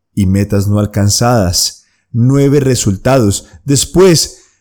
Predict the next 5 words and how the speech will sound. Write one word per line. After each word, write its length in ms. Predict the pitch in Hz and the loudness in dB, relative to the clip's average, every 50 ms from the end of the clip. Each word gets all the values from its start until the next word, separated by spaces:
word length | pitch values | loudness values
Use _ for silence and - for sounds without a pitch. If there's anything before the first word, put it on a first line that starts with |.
| _ - | _ -4
nueve 440 | 143 147 160 180 185 185 185 196 196 | 0 2 2 4 4 4 4 4 2
aprendizajes 1300 | 190 - 196 185 170 160 147 131 147 135 - - 170 160 160 - - 185 170 - - - - - _ _ _ - | 2 2 0 0 0 0 0 0 0 0 0 0 0 0 0 0 0 -2 -2 -2 -2 -6 -10 -16 _ _ _ -12
de 420 | 123 113 120 127 127 135 143 151 | -6 -2 0 0 2 2 4 4
esos 500 | 156 147 - - 160 156 143 - - - - | 2 2 2 2 0 0 0 -2 -6 -8 -8
resultados. 1400 | 127 135 131 135 127 - - 135 131 127 127 - - 151 160 165 156 131 104 101 - - - - - _ _ | -6 -2 -2 -2 0 0 0 0 0 0 -2 -2 -2 0 2 2 2 0 0 -2 -4 -6 -8 -10 -14 _ _